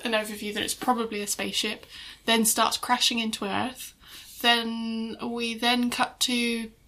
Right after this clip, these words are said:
the military, and they're all up in arms and decide they're going to shoot the living daylights out of the space object. They shoot the space object, which means that it then crashes onto Moscow, which kills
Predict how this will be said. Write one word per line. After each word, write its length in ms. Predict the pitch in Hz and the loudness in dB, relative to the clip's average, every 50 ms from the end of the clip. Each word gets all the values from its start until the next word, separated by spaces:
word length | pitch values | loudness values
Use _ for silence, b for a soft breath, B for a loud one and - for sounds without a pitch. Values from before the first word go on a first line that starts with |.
| _ - | _ -6
the 80 | 247 | -2
military, 720 | 233 240 269 285 294 277 - - - - 311 302 294 285 277 | 2 4 4 4 4 2 2 0 0 2 4 4 4 4 4
and 160 | 269 262 247 | 2 2 2
they're 160 | 262 254 254 | 2 0 0
all 140 | 254 254 254 | 2 2 2
up 180 | 254 247 - 254 | 0 0 -2 -2
in 60 | 254 | 0
arms 340 | 254 254 254 247 247 240 - | 2 4 4 4 2 2 0
and 80 | 240 | 0
decide 360 | 240 262 - - 247 247 233 - | 0 0 2 2 2 0 0 -2
they're 100 | 247 240 | -4 -2
going 240 | 233 233 240 233 | 0 0 0 0
to 100 | 240 247 | 0 2
shoot 220 | 247 - 254 240 - | 2 2 0 0 0
the 80 | 247 | 0
living 200 | 240 233 226 233 | 0 0 0 0
daylights 460 | 220 226 220 220 226 226 233 226 - 226 | 0 0 0 2 2 0 0 0 -2 0
out 120 | - - | 0 0
of 180 | 226 - - - | -2 -4 -6 -6
the 260 | 233 220 220 220 220 b b b b b b b | -4 -4 -4 -4 -6 b b b b b b b
space 400 | - - - - 226 214 208 - | -8 -4 0 0 2 2 2 0
object. 540 | 226 226 220 - 226 220 - - - - B B B B B B _ - | 0 0 0 0 0 0 0 -2 -4 -6 B B B B B B _ -6
They 120 | 208 202 | -2 0
shoot 380 | - - - - 233 233 - - | 0 2 2 2 0 -2 -4 -2
the 100 | - - | -2 -2
space 300 | - - 214 233 - - | 0 0 0 0 0 0
object, 420 | 214 208 - 214 208 - - - | 0 0 2 4 2 2 0 -2
which 160 | 247 - - | -4 -2 0
means 160 | 240 240 240 | 0 0 -2
that 140 | - - - | -2 -2 -2
it 160 | 392 440 - | -2 -2 0
then 200 | - 359 339 339 | 0 0 0 0
crashes 680 | 320 - - 247 240 - - - 233 220 233 233 233 B B B B B B B B - | -2 -2 0 0 0 0 -2 -2 -2 -2 -4 -4 -6 B B B B B B B B -6
onto 360 | - 214 208 202 208 - 233 208 | -4 -2 -2 -2 -2 -2 -2 -2
Moscow, 560 | 214 214 220 - - - - 277 285 330 359 - - _ _ _ _ _ _ _ _ _ _ - | 0 0 0 2 0 2 4 4 2 2 2 -2 -10 _ _ _ _ _ _ _ _ _ _ -2
which 440 | 240 233 254 247 240 - - - - - - | 6 8 8 8 8 8 4 2 -2 -8 -6
kills 540 | - - 339 370 370 381 381 359 - - | 0 4 6 8 8 8 6 6 4 2